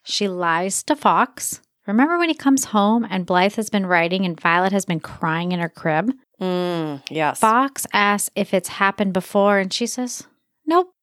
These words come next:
Speaker 2: I mean, she also lies about her family to Fox.
Speaker 1: Mm-hmm.
Speaker 2: I mean, she lies to the mothers about motherhood being rewarding. She
Speaker 1: Mm-hmm.
Speaker 2: lies to Violet when she finds the book on infidelity. And the real big lie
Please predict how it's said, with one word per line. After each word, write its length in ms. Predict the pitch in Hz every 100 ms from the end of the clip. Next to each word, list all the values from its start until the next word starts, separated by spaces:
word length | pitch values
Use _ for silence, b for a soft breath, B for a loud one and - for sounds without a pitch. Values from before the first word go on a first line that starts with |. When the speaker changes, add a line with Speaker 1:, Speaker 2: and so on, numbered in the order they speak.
| -
Speaker 2:
I 60 |
mean, 140 | 214 202
she 180 | - 220
also 340 | 208 254 285 254
lies 340 | 190 165 165
about 180 | 170 165
her 80 | 156
family 460 | - 175 214 196
to 100 | 143
Fox. 300 | - 143 -
Speaker 1:
Mm-hmm. 320 | 196 190 175 175
Speaker 2:
I 220 | 180 214
mean, 140 | 180
she 160 | 170 180
lies 280 | 170 165 160
to 120 | 160
the 100 | 156
mothers 400 | 147 147 147 151
about 240 | 156 147
motherhood 500 | 143 151 151 151 156
being 200 | - 151
rewarding. 840 | 127 139 143 170 175 175 185 185 190 b -
She 120 | 175
Speaker 1:
Mm-hmm. 80 | 160
Speaker 2:
lies 260 | 151 214
to 100 | 302
Violet 420 | 151 151 147 151 -
when 120 | 151
she 120 | -
finds 340 | 160 156 151 -
the 80 | 160
book 340 | - 160 -
on 200 | - 151 139
infidelity. 920 | 160 147 170 151 156 165 185 214 214 B B B _
And 140 | 190 175
the 120 | 170
real 460 | 156 170 233 302 302
big 220 | 190 156
lie 480 | 139 123 120 117